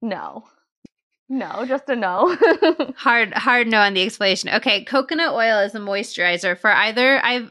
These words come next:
Speaker 2: I think I've steered away from it from your face, at least personally, because, um,
Speaker 1: Mm-hmm.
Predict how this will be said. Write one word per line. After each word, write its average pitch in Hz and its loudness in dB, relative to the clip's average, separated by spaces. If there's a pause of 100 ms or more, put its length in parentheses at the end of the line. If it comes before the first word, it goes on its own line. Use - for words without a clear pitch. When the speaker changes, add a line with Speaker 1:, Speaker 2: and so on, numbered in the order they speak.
(120)
Speaker 2:
I 240 0
think 311 -4
I've 370 2
steered 247 -4
away 214 -2
from 220 -10
it - -6 (320)
from 202 -6
your 190 -2
face, 190 -6
at - -10
least 185 -12
personally, 214 -10
because, 180 -10 (160)
um, 208 0
Speaker 1:
Mm-hmm. 185 0